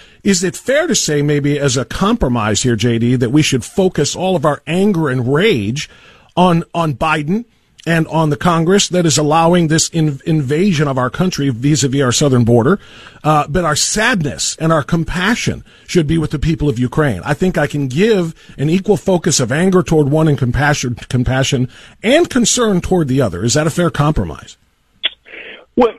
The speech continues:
Speaker 2: I, absolutely. You can. I, I think as an individual American, look, I, you know, every day, every, every weekend at church for the past two weeks, I've said a prayer for peace for the Ukrainians. Uh, I think it's absolutely reasonable for us as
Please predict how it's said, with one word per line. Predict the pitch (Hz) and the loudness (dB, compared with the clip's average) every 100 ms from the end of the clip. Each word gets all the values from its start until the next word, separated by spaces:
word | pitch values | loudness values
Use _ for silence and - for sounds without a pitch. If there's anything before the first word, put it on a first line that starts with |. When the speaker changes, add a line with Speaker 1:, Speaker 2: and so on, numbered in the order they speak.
| - | -12
Speaker 2:
I, | - | -4
absolutely. | 208 202 196 160 143 139 | -4 -4 -8 -8 -4 -6
You | 131 135 | -4 -4
can. | 151 123 110 - _ | -4 -4 -6 -14 _
I, | 143 | -2
I | 160 | 0
think | 185 | 2
as | 165 | 0
an | 139 | 0
individual | 131 151 135 127 113 | 0 0 0 0 -2
American, | 101 92 90 - 90 90 - _ | -2 -4 -6 -6 -8 -10 -18 _
look, | - - - _ _ _ _ | -4 -4 -10 _ _ _ _
I, | 127 | -6
you | 123 117 | -2 -2
know, | 98 - | -2 -4
every | 135 143 135 | -2 0 2
day, | 127 120 - | 2 0 -4
every, | 131 135 | -6 -4
every | 135 139 135 117 - - | -2 0 0 0 -6 -6
weekend | 117 123 123 | -2 0 0
at | 117 | 0
church | - 117 - | -2 -2 -2
for | |
the | 104 | -8
past | 95 107 - | -2 -2 -2
two | 117 | -6
weeks, | 98 95 95 | -4 -4 -6
I've | - 98 - | -6 -6 -2
said | |
a | 104 | -4
prayer | - 98 101 | -2 -2 -2
for | - | -2
peace | 104 92 92 - | -8 -6 -8 -6
for | 98 | 0
the | 101 | 0
Ukrainians. | - 95 98 95 113 117 _ _ _ _ _ | 0 -6 -4 0 0 0 _ _ _ _ _
Uh, | 104 101 - | 0 2 0
I | |
think | 131 127 | -2 -2
it's | 110 | -4
absolutely | 113 123 - 135 127 107 | -6 -6 -4 -4 -2 -4
reasonable | 98 117 175 139 107 90 87 - | -2 0 0 0 -2 -2 -6 -4
for | 95 | -4
us | 98 - | -2 -6
as | 95 | -10